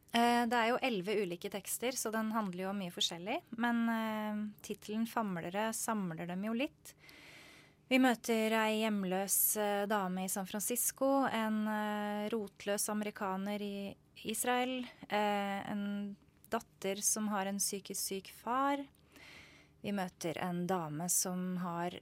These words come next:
drømmer om å få, eh, tilfredsstilt sitt store begjær etter en veldig, veldig maskulin mann, men han viser seg å være en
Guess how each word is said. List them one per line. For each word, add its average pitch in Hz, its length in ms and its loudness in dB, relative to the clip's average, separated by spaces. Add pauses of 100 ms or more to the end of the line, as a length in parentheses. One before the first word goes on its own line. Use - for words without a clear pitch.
(160)
drømmer 180 640 -2
om 185 160 -2
å 185 100 -2
få, 185 400 -2 (720)
eh, 190 160 -4
tilfredsstilt 196 720 -2
sitt - 220 -4
store 190 480 2
begjær 202 460 2
etter 202 260 -2
en 214 320 2
veldig, 202 340 0
veldig 185 220 2
maskulin 202 520 0
mann, 233 300 4
men 214 200 2
han 208 180 2
viser 196 240 -2
seg 185 180 -2
å 190 60 0
være 185 260 0
en 185 240 -4